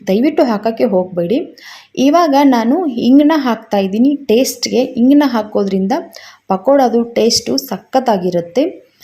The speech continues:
ಆಮ್, ಅದಾದಮೇಲೆ ನಾನು ಸ್ವಲ್ಪ, ಆ, ಬೇಕಿಂಗ್ ಸೋಡಾನ ಹಾಕ್ತಾಯಿದ್ದೀನಿ,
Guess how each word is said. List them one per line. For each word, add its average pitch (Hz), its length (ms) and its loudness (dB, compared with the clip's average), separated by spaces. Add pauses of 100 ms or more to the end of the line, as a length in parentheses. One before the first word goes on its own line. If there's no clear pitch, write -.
(220)
ಆಮ್, 208 420 -2 (760)
ಅದಾದಮೇಲೆ 233 720 2
ನಾನು 214 380 0
ಸ್ವಲ್ಪ, 285 520 0 (580)
ಆ, 202 200 0
ಬೇಕಿಂಗ್ 240 400 0
ಸೋಡಾನ 240 360 2
ಹಾಕ್ತಾಯಿದ್ದೀನಿ, 214 680 -2